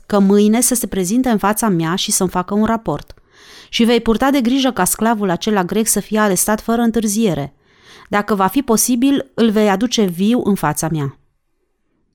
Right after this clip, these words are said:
Glasul împăratului Cizmuliță păru că a început să se stingă în momentul când adăugă: "Cheamă căpetenia sclavilor, căci vreau să mă culc."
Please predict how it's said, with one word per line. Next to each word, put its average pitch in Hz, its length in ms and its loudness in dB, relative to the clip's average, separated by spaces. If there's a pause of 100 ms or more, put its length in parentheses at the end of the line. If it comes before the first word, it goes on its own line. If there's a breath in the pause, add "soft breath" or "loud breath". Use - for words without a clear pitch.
(180)
Glasul 277 400 4
împăratului 202 540 2
Cizmuliță 185 600 -2
păru 196 300 0
că 254 100 -2
a 202 60 2
început 175 340 -2
să - 120 -2
se 196 160 -2
stingă 170 580 -2 (260 soft breath)
în 233 120 2
momentul 220 500 4
când 196 180 2
adăugă: 160 640 -2 (960)
"Cheamă 285 340 6
căpetenia 240 580 2
sclavilor, 160 640 -2
căci - 280 -4
vreau 214 180 2
să 208 140 -4
mă 196 120 0
culc." - 520 -8